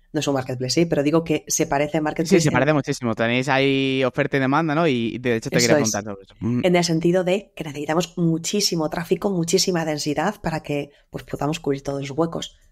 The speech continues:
Speaker 1: Entonces nos dimos cuenta que era mejor crecer en volumen en tres corredores específicos que crecer, eh, abarcando geográficamente, porque entonces,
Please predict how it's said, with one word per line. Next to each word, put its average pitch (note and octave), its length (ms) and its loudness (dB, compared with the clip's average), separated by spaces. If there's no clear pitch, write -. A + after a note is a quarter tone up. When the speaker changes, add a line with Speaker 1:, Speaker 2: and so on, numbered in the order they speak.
Speaker 1:
Entonces E3 180 2
nos E3 100 2
dimos F3 200 2
cuenta F3+ 340 -2
que E3+ 100 -2
era D#3+ 120 0
mejor E3 380 0
crecer D#3+ 380 -2
en D#3 140 -4
volumen D3+ 580 0
en C#3 200 -6
tres D#3+ 200 0
corredores D#3+ 540 -2
específicos F3 800 -4
que D#3+ 200 0
crecer, D#3+ 500 -2
eh, D3 200 0
abarcando D3 400 0
geográficamente, D3 760 -2
porque C#3+ 200 -4
entonces, C#3+ 480 -4